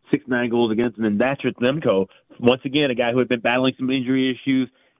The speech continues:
played a lot of minutes. He finally had time to kind of rest and recover in the offseason. He's been sharp, thirteen and seven with a two point four nine goals against and a pair of shutouts. That's really been, I think, the catalyst, to having that solid defense, 'cause they don't have a ton of, they have tons of great skill players like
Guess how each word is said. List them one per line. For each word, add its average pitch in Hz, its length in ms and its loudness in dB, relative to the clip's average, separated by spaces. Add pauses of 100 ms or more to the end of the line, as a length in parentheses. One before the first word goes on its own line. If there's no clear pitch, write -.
(120)
played 139 160 0
a 107 80 0
lot 127 380 2
of 135 60 -4
minutes. 143 300 0
He 135 140 0
finally 135 320 0
had 135 180 0
time 131 280 -2
to 120 60 -8
kind 131 200 -2
of 120 60 2
rest 123 320 2
and 123 100 0
recover 127 300 0
in 131 60 0
the 131 40 2
offseason. 127 500 -2
He's 135 220 0
been 113 240 -8 (100)
sharp, - 320 0
thirteen 131 380 -2
and 110 180 0
seven 127 280 2
with 107 100 2
a 104 160 0
two 147 100 0
point - 360 0
four 120 180 0
nine 117 240 2
goals 101 240 2
against 98 240 -2
and 92 80 -4
a 92 60 -4
pair 104 180 0
of 87 60 -4
shutouts. 98 420 0 (500)
That's 180 280 0
really 135 240 0
been, 120 200 -2
I 113 100 0
think, 120 140 -6
the 101 80 -10
catalyst, 117 460 -2
to - 100 -6
having 120 320 0
that 117 220 0 (140)
solid 120 320 0
defense, 113 420 0
'cause 107 120 -4
they 127 60 6
don't 202 220 -2
have 156 140 -2
a 120 80 2 (260)
ton 151 220 0
of, 120 140 -2 (260)
they 208 80 -2
have 196 140 2
tons 185 260 0
of 139 60 -2
great 151 360 0
skill 139 240 0
players 127 340 0
like 117 180 -2